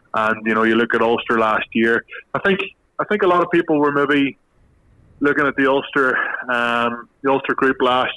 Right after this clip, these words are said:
year, and, you know, Scarlets and a few other ones, that, uh, a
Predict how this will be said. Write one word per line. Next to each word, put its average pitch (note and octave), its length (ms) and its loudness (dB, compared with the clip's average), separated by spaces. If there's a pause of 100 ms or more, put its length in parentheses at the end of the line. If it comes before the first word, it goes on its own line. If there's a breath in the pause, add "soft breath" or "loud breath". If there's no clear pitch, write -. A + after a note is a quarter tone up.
year, B2 300 2
and, A#2 140 -2
you A#2 60 -2
know, A2+ 200 -2
Scarlets B2 500 0 (160)
and A#2 100 -10 (500 loud breath)
a - 40 -10
few C3 200 2
other B2 160 2
ones, B2+ 380 0
that, A#2+ 160 -2
uh, F2 400 -2
a A2 40 -2